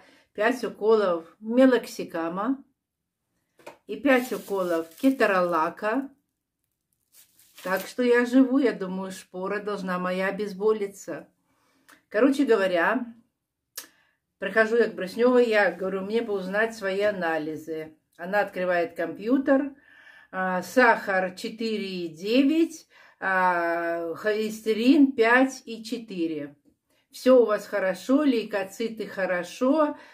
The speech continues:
гемоглобин, забыла я, но тоже хороший, у вас анализ крови хороший.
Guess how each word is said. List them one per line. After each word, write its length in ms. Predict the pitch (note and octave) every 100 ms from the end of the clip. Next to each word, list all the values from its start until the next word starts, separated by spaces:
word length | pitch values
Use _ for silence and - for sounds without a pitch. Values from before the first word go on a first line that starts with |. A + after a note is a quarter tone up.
| - _
гемоглобин, 1000 | E3+ G#3 G3+ F#3+ G3+ F#3 A3+ A3 G#3 - _ _ _ _ _ _ _
забыла 520 | F3 A3+ A3+ C#4 G3+
я, 340 | F3+ E3 D#3+ E3
но 120 | G#3+
тоже 320 | A3 G#3+ F3+
хороший, 680 | E3 F#3+ G#3 C4 E4 - B3+
у 80 | G#3
вас 280 | F#3+ G#3 G3+
анализ 500 | G3+ G#3+ C4 B3 A#3+
крови 420 | - F3+ A3 G#3
хороший. 840 | G#3 G3+ G3 F3 D3 - C#3 -